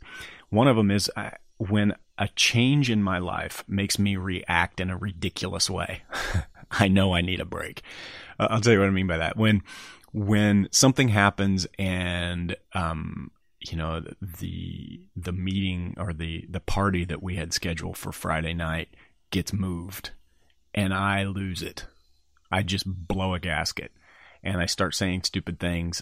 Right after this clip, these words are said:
Um, you know, I can see by the look on my wife's face that this is one of those moments. This is a warning sign of fatigue in my life. When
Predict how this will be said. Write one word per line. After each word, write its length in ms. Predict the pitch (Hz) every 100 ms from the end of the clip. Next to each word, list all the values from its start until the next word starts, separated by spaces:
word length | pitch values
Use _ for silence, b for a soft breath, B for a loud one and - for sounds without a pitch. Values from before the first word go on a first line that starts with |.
| -
Um, 440 | 85 78 76 - - b b b _ _ _ -
you 160 | 98
know, 200 | 104 87
I 200 | 87 92
can 160 | - 90
see 240 | - 101
by 200 | 90 85
the 100 | 82
look 220 | 87 92
on 100 | 90
my 100 | 82
wife's 320 | 82 78 78 -
face 500 | 85 80 78 - - _
that 760 | 90 80 78 76 73 67 67 - _ -
this 300 | 90 92 -
is 140 | 90
one 180 | 87 87
of 80 | 78
those 200 | 78 87
moments. 500 | 80 80 80 82 -
This 160 | 90
is 100 | 104
a 60 | 101
warning 580 | 90 87 90 90 85 87
sign 420 | - 73 73 73
of 140 | -
fatigue 560 | - - - 85 80 78
in 100 | 80
my 140 | 73
life. 320 | - 71 - - B B B B B
When 540 | - 107 110 107 104